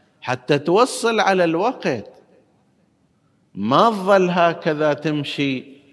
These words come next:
على درجة وسرعة أربعين كيلو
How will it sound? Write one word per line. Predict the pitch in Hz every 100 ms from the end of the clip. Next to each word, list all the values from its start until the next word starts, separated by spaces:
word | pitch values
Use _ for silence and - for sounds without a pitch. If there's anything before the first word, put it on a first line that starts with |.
| _ _ _ -
على | 113 127 123 120 123
درجة | 139 143 127 123 - - - - - _ _ _ _ -
وسرعة | 107 120 117 107 - 151 143 123 120 - - - _ _ _ _ _ _ 123
أربعين | 131 135 139 135 165 156
كيلو | 139 160 165 180 170 165 170